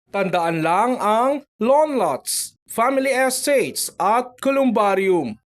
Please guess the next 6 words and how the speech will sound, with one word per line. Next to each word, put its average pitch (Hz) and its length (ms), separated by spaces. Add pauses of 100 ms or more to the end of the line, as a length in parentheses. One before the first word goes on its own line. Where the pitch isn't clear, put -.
(200)
Ano 330 320
nga 247 160
ba 226 320
ang 294 160
lawn 277 320
lots? 269 640